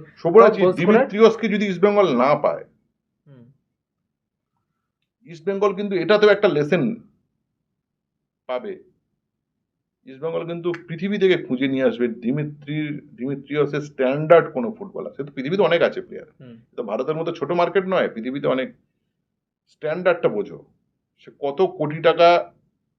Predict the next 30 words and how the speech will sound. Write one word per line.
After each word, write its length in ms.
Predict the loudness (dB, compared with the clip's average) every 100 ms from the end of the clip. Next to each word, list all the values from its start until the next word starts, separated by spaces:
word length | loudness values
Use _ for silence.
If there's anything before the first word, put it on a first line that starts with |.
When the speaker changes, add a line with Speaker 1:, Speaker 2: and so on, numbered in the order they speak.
| _ _ _ -14
Speaker 1:
মানি 280 | -10 -8 -4
ব্যাগে 200 | -2 -2
নিয়ে 260 | -2 -2
কিন্তু 260 | -2 -4 -4
দিমিত্রিকে 540 | -2 -2 -4 -2 0
রেট 220 | 2 0
করতে 260 | -2 -4 -2
গেছে, 280 | -2 -6 -20 _ _ -18
মানে 260 | -14 -14 -8
তার 120 | -8 -8 -6
দাম 300 | -4 -4 -8 -14
ঠিক 140 | -20 -10
করতে 240 | -8 -4
গেছে। 200 | -6 -8
Speaker 2:
এবং 180 | -14 -8
তার 180 | -2 -2
সাথে 220 | -2 -4
ভারতে 360 | 0 -2 0 -2
খেলার 220 | 0 0
অভিজ্ঞতা। 420 | 0 -4 -6 2
Speaker 1:
তার 140 | 4 4
সঙ্গে 380 | 4 4 6
ভারতে 300 | 6 6 6
খেলার 220 | 6 6 4
অভিজ্ঞতাটা 500 | 2 4 4 6 6
তো 80 |
একটা 180 | 6 6
বড় 180 | 6 8
অ্যাডভান্টেজ। 540 | 8 6 2 0 -4
Speaker 2:
হুম। 180 | -8 -12